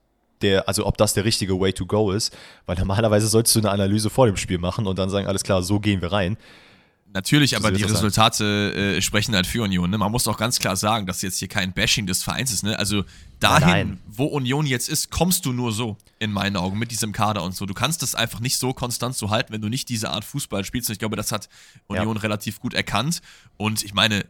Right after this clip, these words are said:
Speaker 2: die haben halt vier Punkte auf Bayern im
Speaker 1: Das ist
Speaker 2: Ma-,
Speaker 1: richtig.
Speaker 2: im April. Ne? Das ist halt absolut crazy so. Das hätte halt niemand erwartet. Ich habe auch gesagt vor der Saison oder auch in der Mitte der Saison, die werden safe noch, äh, Champions League verlieren. Momentan sieht's so aus, als würden sie das,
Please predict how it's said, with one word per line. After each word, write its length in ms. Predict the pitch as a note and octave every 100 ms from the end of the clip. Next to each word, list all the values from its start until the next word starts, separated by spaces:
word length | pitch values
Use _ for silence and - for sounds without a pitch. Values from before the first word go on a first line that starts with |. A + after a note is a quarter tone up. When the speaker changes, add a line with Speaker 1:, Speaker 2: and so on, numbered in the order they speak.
| _
Speaker 2:
die 120 | G#2+ F2+
haben 260 | G#2 F#2+ -
halt 180 | G#2 F#2
vier 280 | - B2 A#2
Punkte 320 | G#2 F#2+ -
auf 160 | F#2+ F#2+
Bayern 340 | G2+ D#2 D3+ _ _ _ _ _ _
im 300 | - G#2 G2 E2
Speaker 1:
Das 160 | G2+
ist 80 | A2+
Speaker 2:
Ma-, 80 | G2+
Speaker 1:
richtig. 220 | - F2
Speaker 2:
im 140 | A2 F#2
April. 400 | - - G#2 F2+
Ne? 180 | G2+ -
Das 180 | - -
ist 160 | G#2+
halt 160 | F#2+ -
absolut 380 | - - - G#2+
crazy 460 | - C3+ A#2 G#2 F#2
so. 140 | F#2
Das 100 | F#2+
hätte 140 | G#2 G2+
halt 100 | G2+
niemand 260 | C3 C3
erwartet. 360 | A2 G#2 B2 A2+
Ich 120 | -
habe 140 | B2 -
auch 140 | D#3+
gesagt 280 | A#2+ G2 G2
vor 140 | - G2+
der 80 |
Saison 360 | F#2+ F#2+ G#2 A#2 - -
oder 120 | -
auch 140 | D#2+
in 60 | F#2+
der 80 | G2
Mitte 120 | A#2+
der 80 | G#2+
Saison, 200 | G#2 G#2
die 80 | G2+
werden 180 | G#2 G#2+
safe 240 | A2 A2
noch, 240 | A2+ G#2 -
äh, 200 | F#2+ G2+
Champions 280 | B2 A#2 A2
League 120 | -
verlieren. 340 | G#2 A2 C3+
Momentan 320 | A#2 G#2+ G#2+
sieht's 180 | A2+ A2+
so 60 | -
aus, 140 | G#2+
als 160 | G#2 G2
würden 160 | G#2+
sie 80 | G#2+
das, 220 | G#2 G#2